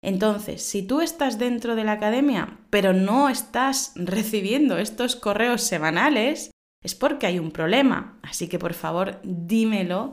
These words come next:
para que lo solucionemos cuanto antes.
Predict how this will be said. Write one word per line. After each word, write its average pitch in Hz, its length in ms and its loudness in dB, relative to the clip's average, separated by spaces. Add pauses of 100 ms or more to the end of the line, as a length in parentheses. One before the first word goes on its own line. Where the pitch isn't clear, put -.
(260)
para 214 300 4
que 208 100 -2
lo 202 480 2
solucionemos 185 760 -2
cuanto 165 440 -6
antes. 160 640 -6